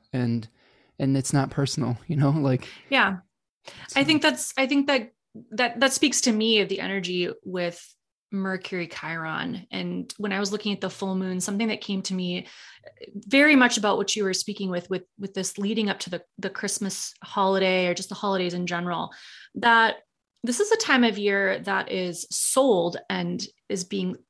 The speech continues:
Speaker 2: you know, is being showcased as a celebration, as a happy time of year, the most joyous time of year. And that sounds great for most of us.
Speaker 1: Mm.
Speaker 2: However,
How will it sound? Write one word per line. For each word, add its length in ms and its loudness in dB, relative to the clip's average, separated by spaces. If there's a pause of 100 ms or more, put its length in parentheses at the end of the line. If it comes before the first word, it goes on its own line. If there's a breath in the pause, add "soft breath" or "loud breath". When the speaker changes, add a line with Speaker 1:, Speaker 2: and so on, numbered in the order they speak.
(140)
Speaker 2:
you 140 -6
know, 80 -4
is 100 -4
being 240 -8
showcased 880 2
as 360 -4
a 160 -6
celebration, 1080 0 (420 loud breath)
as 180 -6
a 60 -6
happy 480 2
time 240 -2
of 140 -6
year, 180 0
the 80 -6
most 300 -8
joyous 400 2
time 180 -2
of 100 -6
year. 140 0
And 100 -2
that 140 0
sounds 600 -2 (120)
great 400 0
for 140 -6
most 320 0
of 80 -2
us. 420 -2 (240 loud breath)
Speaker 1:
Mm. 120 -6
Speaker 2:
However, 720 0